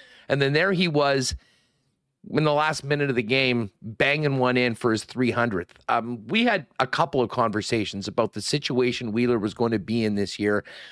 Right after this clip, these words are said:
after losing the captaincy, after seeing a real change of the dressing room and the atmosphere around the club.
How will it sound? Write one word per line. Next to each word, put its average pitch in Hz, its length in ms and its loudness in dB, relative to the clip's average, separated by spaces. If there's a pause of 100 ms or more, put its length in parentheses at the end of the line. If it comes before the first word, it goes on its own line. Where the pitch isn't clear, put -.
(100)
after 147 260 0
losing 135 400 0
the 143 60 -2
captaincy, 120 800 -2 (400)
after 151 320 0
seeing 190 320 2
a 180 60 2
real 156 200 0
change 185 540 0
of 160 180 0
the 127 80 -6
dressing 156 480 -2
room 156 300 0
and 131 100 -2
the 123 140 -4
atmosphere 143 600 0
around 127 280 2
the 110 80 -2
club. 127 420 0